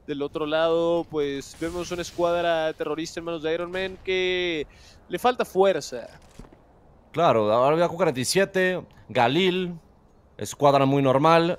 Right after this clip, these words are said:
Speaker 2: no es tanto daño, una P dos cincuenta. Tenemos dos A W P, como comentaba mi compañero, lo cual puede ser muy doloroso. Y más,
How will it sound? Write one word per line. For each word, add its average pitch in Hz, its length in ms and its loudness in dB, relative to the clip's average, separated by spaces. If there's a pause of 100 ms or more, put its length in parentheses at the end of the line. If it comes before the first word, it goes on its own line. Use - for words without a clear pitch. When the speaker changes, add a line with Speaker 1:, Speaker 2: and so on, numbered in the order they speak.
Speaker 2:
no 185 340 4
es - 140 -2
tanto 180 380 4
daño, 160 480 4
una 139 260 -4
P 151 80 0
dos 139 160 0
cincuenta. 151 540 2 (280)
Tenemos 147 380 0
dos 175 300 4
A 147 100 6
W 151 240 0
P, 143 140 -2
como 139 200 -4
comentaba 127 480 -2
mi 143 120 -6
compañero, 143 640 0 (340)
lo 127 160 0
cual 220 220 4
puede 226 200 6
ser 208 260 0
muy 208 280 0
doloroso. 185 720 0 (240)
Y 120 260 -6
más, 135 680 -4